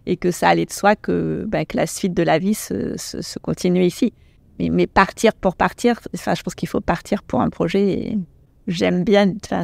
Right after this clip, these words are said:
je dis souvent que je pense que, que cette maison m'attendait ici et que, que j'avais un projet à,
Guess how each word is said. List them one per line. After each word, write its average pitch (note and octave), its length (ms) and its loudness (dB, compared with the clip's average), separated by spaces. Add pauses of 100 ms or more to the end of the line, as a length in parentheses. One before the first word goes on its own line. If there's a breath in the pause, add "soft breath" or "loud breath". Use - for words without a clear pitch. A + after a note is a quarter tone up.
(140)
je F3+ 100 0
dis F3 200 -2
souvent F#3+ 340 -2
que - 160 0
je - 80 -6
pense - 180 -6
que, - 300 -4 (260)
que - 140 -8
cette - 260 0
maison F#3 240 4
m'attendait F3 460 4
ici G3+ 340 2
et D#3 100 2
que, D#3 480 -4
que - 120 -6
j'avais F3 260 -2
un D3 120 0
projet F#3+ 420 -4
à, G#3 120 -6